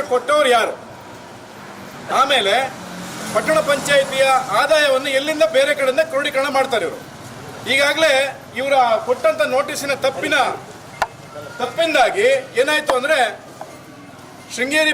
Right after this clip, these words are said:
ಪಟ್ಟಣ ಪಂಚಾಯತಿಗೆ ಪಾರ್ಕಿಂಗ್ ವಿಚಾರವಾಗಿ ಬರ್ಲಿಕ್ಕಿದ್ದಂತ ಒಂದು ಹತ್ತೊಂಬತ್ತು ಲಕ್ಷ ರೂಪಾಯಿ, ಇನ್ನೊಂದು ಮೂವತ್ನಾಲ್ಕು ಲಕ್ಷ ರೂಪಾಯಿ ಇದು ಕೋರ್ಟಲ್ಲಿ ಆದ-, ಕೇಸ್ ನಡೀತಾ ಇತ್ತು. ಇವತ್ತು ಆ ಇಬ್ರು ದಾವೇದಾರರು ಪಟ್ಟಣ ಪಂಚಾಯತಿ ಮೇಲೆ ವಾಪಸ್ ಕೇಸ್ ಹಾಕಿದ್ದಾರೆ.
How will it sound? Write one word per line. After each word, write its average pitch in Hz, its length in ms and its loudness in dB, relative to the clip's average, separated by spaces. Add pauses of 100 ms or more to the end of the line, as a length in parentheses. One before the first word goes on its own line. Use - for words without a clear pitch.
ಪಟ್ಟಣ 269 180 2
ಪಂಚಾಯತಿಗೆ 262 640 2 (520)
ಪಾರ್ಕಿಂಗ್ 294 400 0
ವಿಚಾರವಾಗಿ 277 600 2
ಬರ್ಲಿಕ್ಕಿದ್ದಂತ 254 580 0 (120)
ಒಂದು 240 120 2
ಹತ್ತೊಂಬತ್ತು 269 500 0
ಲಕ್ಷ 254 140 -2
ರೂಪಾಯಿ, 269 320 0 (360)
ಇನ್ನೊಂದು 277 320 0
ಮೂವತ್ನಾಲ್ಕು 294 440 2
ಲಕ್ಷ 247 220 -2
ರೂಪಾಯಿ - 180 -8 (480)
ಇದು 247 100 -6
ಕೋರ್ಟಲ್ಲಿ 285 480 2
ಆದ-, 269 200 2 (520)
ಕೇಸ್ 302 220 0
ನಡೀತಾ 285 300 2
ಇತ್ತು. - 160 -10 (720)
ಇವತ್ತು 320 320 2 (220)
ಆ 247 80 4
ಇಬ್ರು 262 360 0 (380)
ದಾವೇದಾರರು 254 640 2 (480)
ಪಟ್ಟಣ 262 200 0
ಪಂಚಾಯತಿ 302 380 0
ಮೇಲೆ 285 180 0
ವಾಪಸ್ 311 320 2
ಕೇಸ್ 285 220 -2
ಹಾಕಿದ್ದಾರೆ. 208 300 -2